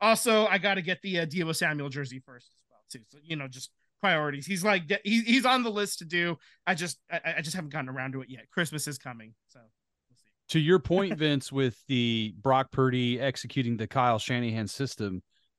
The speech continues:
Speaker 2: I mean, you could go back to his time in Washington, Atlanta. Uh, Brock Purdy, I mean, you could, you, you could put him up against all of those quarterbacks, and he's arguably executing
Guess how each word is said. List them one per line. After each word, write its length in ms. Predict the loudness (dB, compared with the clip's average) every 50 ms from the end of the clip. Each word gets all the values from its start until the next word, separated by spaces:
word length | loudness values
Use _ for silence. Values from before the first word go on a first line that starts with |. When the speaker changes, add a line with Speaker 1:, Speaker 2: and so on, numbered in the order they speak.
| _ -4
Speaker 2:
I 60 | 0
mean, 220 | 2 4 4 4
you 100 | 2 2
could 160 | 0 -2 -2 0
go 160 | 2 2 2
back 420 | 4 4 4 4 4 2 0 _ -6
to 520 | -2 0 0 0 0 0 0 -2 -2 -2
his 220 | 0 -2 -2 -2
time 340 | -4 -4 -2 0 2 2 2
in 160 | 2 0 -2
Washington, 920 | -2 -2 0 0 0 -2 -2 -2 -4 -2 -2 -2 -2 0 0 0 0 0 0
Atlanta. 840 | -2 -2 -4 -4 -2 0 2 2 2 2 2 2 2 2 0 0 -2 _ _ _ _ _ _ _ _ _ _ _ -4
Uh, 280 | 0 2 2 4 2 2
Brock 320 | 4 6 6 6 4 4
Purdy, 360 | 4 4 4 6 6 4 4 4
I 60 | 4
mean, 160 | 2 0 0
you 140 | 0 -2 -2
could, 140 | -4 -6 -10 -4
you, 160 | -4 -4 -4 -4 _ _ _ _ _ _ _ _ _ _ _ _ _ -4
you 140 | 0 0 0
could 140 | 0 4 6
put 160 | 8 8 8
him 100 | 8 8
up 200 | 6 6 6 4
against 300 | 0 2 2 0 0 -2 -2
all 300 | 4 6 8 8 8 8
of 60 | 6
those 200 | 4 4 2 2
quarterbacks, 680 | 0 0 2 4 4 4 2 2 2 0 0 0 -2 -2
and 100 | -4 -2
he's 200 | 0 0 2 2
arguably 560 | 4 4 4 4 4 2 0 2 0 0 0
executing 760 | 0 -2 -2 -2 -6 -8 -4 -2 0 2 2 2 2 2 0